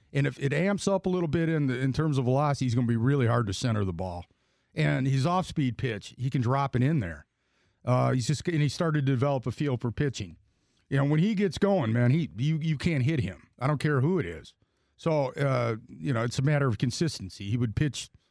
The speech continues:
three great innings and have a bad fourth one. You know, not so much anymore. And, you know, he's gonna skyrocket if he continues on the same path. And I was lukewarm on him last year.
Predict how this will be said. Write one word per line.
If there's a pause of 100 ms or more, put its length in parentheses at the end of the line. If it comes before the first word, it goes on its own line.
(140)
three
great
innings
and
have
a
bad
fourth
one. (400)
You
know,
not
so
much
anymore.
And, (540)
you
know,
he's
gonna
skyrocket
if
he
continues
on
the
same
path.
And
I
was
lukewarm
on
him
last
year.